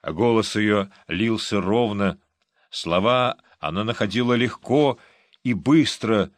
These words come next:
низала их, как разноцветный бисер, на крепкую нить своего желания очистить сердце от крови и грязи этого дня. Она видела, что мужики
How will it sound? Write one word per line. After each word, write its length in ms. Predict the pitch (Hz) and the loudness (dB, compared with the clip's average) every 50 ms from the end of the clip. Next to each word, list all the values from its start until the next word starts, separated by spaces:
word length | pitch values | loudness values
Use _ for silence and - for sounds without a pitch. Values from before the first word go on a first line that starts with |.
| _ _ _ _ _ | _ _ _ _ _
низала 640 | - 90 110 123 131 120 - 123 139 151 139 131 127 | -12 -8 -6 -6 -4 -2 0 2 2 4 4 2 2
их, 460 | 127 - - 139 143 127 104 - - | 0 -2 -4 -4 -4 -4 -4 -8 -4
как 300 | - 139 135 127 - - - | -2 0 0 0 -4 -6 -4
разноцветный 920 | 120 120 131 107 104 120 123 - - - 87 107 143 139 - 117 123 127 | 0 0 0 0 -2 -4 -4 -4 -6 -6 -4 -4 -4 -4 -6 -8 -8 -8
бисер, 600 | 98 80 78 131 165 156 131 - - 135 135 104 - 98 - - - _ _ _ | -8 -6 -4 -4 -2 -2 -2 -2 -2 -2 -2 -4 -6 -12 -20 -20 -20 _ _ _
на 200 | 82 87 117 123 | -8 -6 -4 -4
крепкую 600 | - - 117 127 147 - - - - 131 127 117 | -4 -2 0 0 0 -2 -4 -2 -2 0 0 0
нить 420 | 117 123 135 143 127 - - - - - _ | -2 -4 -6 -6 -6 -6 -8 -10 -10 -12 _
своего 500 | - - - 95 107 123 120 113 123 113 | -8 -6 -4 0 0 2 2 2 0 0
желания 680 | 95 117 120 117 123 131 127 117 110 113 113 110 98 - _ _ _ | -2 -2 0 0 0 0 -2 -2 -2 -2 -2 -2 -4 -8 _ _ _
очистить 760 | - 107 - - - - 151 151 117 - - - 110 98 - | -4 -4 -4 -2 -2 0 0 0 0 -2 -4 -6 -6 -6 -6
сердце 580 | - - - 107 123 123 98 - - - 117 107 | -8 -4 -2 0 0 0 -2 -4 -4 -2 0 0
от 120 | 98 - | -2 -2
крови 480 | - - 90 101 131 139 120 107 113 113 | -6 -6 -2 0 2 2 2 2 0 0
и 20 | |
грязи 640 | 92 - 85 92 107 120 117 101 85 101 104 98 - - - _ _ | 0 0 0 0 0 0 0 0 -2 -2 -2 -2 -4 -10 -20 _ _
этого 380 | 92 95 95 - 85 82 87 | -4 -4 -2 -4 -4 -4 -4
дня. 380 | - - 82 85 85 78 67 - _ _ _ _ _ _ _ _ _ _ _ _ _ _ _ _ _ _ _ _ _ _ _ _ _ _ _ _ _ _ _ _ _ _ _ _ _ _ _ _ _ _ _ _ _ | -4 -4 -4 -4 -4 -4 -4 -8 _ _ _ _ _ _ _ _ _ _ _ _ _ _ _ _ _ _ _ _ _ _ _ _ _ _ _ _ _ _ _ _ _ _ _ _ _ _ _ _ _ _ _ _ _
Она 240 | _ - 71 76 87 | _ -8 -6 -4 -2
видела, 400 | 107 143 185 156 180 180 175 175 | 0 0 0 0 0 0 0 -2
что 240 | 170 - - - 143 | -4 -4 -4 -4 -4
мужики 580 | 151 151 123 135 135 - - 170 180 170 170 | -4 -4 -4 -6 -6 -6 -2 -2 -2 -2 -2